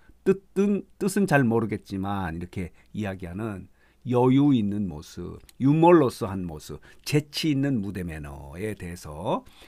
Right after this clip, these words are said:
많은 참가자들이 이렇게 박수, 폭소를 터뜨렸다는 그런 장면도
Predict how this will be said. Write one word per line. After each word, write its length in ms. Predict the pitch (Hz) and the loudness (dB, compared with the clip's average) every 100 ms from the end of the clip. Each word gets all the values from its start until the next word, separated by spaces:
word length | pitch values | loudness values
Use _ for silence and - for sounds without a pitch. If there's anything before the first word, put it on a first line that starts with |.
| - | -16
많은 360 | - 107 127 139 | -8 -2 0 -2
참가자들이 1040 | - 147 123 104 85 80 76 85 139 226 - - _ - | -2 -4 -4 -4 -8 -10 -10 -4 -2 -2 -8 -20 _ -20
이렇게 280 | 85 - - | -20 -16 -12
박수, 460 | - - - 104 - | -12 -12 -8 -10 -4
폭소를 480 | - 208 - 196 185 | 0 0 0 2 2
터뜨렸다는 640 | - 156 120 110 - 87 85 | 0 -8 -6 -6 -8 -10 -6
그런 220 | 120 117 | -6 -4
장면도 480 | 110 110 104 98 | -4 -4 -4 -8